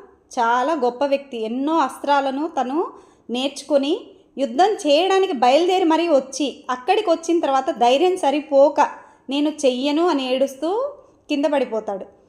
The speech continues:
అంతేగాని చేతగాని వాడయి కాదు, ధైర్యం సరిపోక. అలాంటి సందర్భంలో ఆ శ్రీకృష్ణ పరమాత్మ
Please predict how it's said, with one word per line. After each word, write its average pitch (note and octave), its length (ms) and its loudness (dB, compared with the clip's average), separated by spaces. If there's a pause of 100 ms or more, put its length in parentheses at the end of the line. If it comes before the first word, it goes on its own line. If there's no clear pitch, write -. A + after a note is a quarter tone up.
(280)
అంతేగాని E4 500 0
చేతగాని D#4 680 2
వాడయి C#4 400 2
కాదు, A#3+ 460 -2
ధైర్యం D#4 540 0
సరిపోక. C4+ 580 2 (500)
అలాంటి F4 640 2
సందర్భంలో D4+ 840 0 (340)
ఆ B3+ 100 0
శ్రీకృష్ణ D4 460 -4
పరమాత్మ C#4 560 -2